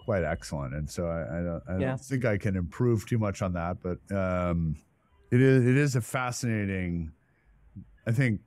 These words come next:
Speaker 1: symptom of w-, w-, very often what is the challenge between a C T O and a tech team and the more commercial side of the business. And, you know, the McKinsey article is definitely,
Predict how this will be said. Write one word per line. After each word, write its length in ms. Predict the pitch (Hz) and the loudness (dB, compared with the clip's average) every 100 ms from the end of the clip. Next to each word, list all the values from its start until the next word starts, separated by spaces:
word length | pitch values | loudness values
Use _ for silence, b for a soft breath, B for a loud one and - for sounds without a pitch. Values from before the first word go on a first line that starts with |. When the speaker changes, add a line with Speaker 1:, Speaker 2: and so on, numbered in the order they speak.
| _ _ _ b b b | _ _ _ b b b
Speaker 1:
symptom 680 | - - 208 208 143 98 95 | -6 0 0 0 0 0 0
of 500 | 98 98 95 87 - - | 0 0 0 -2 -8 -8
w-, 180 | 101 - | -8 -8
w-, 500 | 95 87 107 95 110 | -12 -10 -8 -6 -4
very 240 | 127 143 | -2 0
often 300 | 127 120 107 | 0 -2 -2
what 100 | 101 | 0
is 120 | 101 - | -2 -2
the 100 | 90 | -6
challenge 680 | - 110 107 98 87 - - 90 | -4 -2 0 -2 -4 -8 -12 -6
between 600 | 98 98 120 113 104 101 | -6 -4 -2 0 0 0
a 80 | 95 | -2
C 200 | - 110 | -2 -4
T 240 | - 104 | -2 0
O 200 | 98 95 | 0 0
and 140 | 90 87 | 0 -2
a 160 | 85 - _ _ | -2 -6 _ _
tech 300 | - 127 117 | -4 -4 -4
team 480 | - 104 95 90 90 b b b - | -6 -4 -2 -2 -6 b b b -4
and 120 | 107 | 0
the 60 | 104 | 2
more 180 | 101 | 0
commercial 440 | 95 - 101 98 90 | -2 0 0 0 -4
side 280 | - 90 85 | -2 -2 -2
of 80 | |
the 60 | 80 | -2
business. 520 | 78 78 95 101 - - | -4 -2 -2 -4 -8 -6
And, 440 | 92 87 82 82 78 _ | -2 0 0 -2 -4 _
you 120 | 98 | -4
know, 100 | 80 | -2
the 220 | 87 92 | -2 -2
McKinsey 440 | - 110 131 143 127 | -2 -2 0 2 2
article 500 | 107 101 101 90 90 | 0 0 -2 0 -2
is 160 | 85 | -4
definitely, 720 | - 110 104 104 90 92 87 | -2 -4 -2 -2 -2 -2 -2